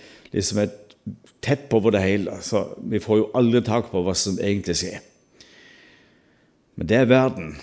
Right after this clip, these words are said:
Verden har ikke noe med, med ditt rike å gjøre, altså. Men vi vet at over fire femte part, enda mer, bygger all sin informasjon på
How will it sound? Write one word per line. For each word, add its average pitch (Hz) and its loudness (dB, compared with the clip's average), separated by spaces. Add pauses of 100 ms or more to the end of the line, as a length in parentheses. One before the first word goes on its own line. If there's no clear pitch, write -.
(140)
Verden 110 2
har 117 0
ikke 107 -4
noe 104 2
med, 95 0
med 95 -2
ditt 101 -4
rike 85 -4
å - -4
gjøre, 90 -8
altså. 104 -8 (1160)
Men 98 -2
vi 101 2
vet 117 -2
at - -4 (340)
over 107 4
fire 117 -4
femte 110 -4
part, 101 -6 (100)
enda 110 2
mer, 101 -4 (400)
bygger 98 0
all 151 2
sin 123 -2
informasjon 98 -2
på 92 -10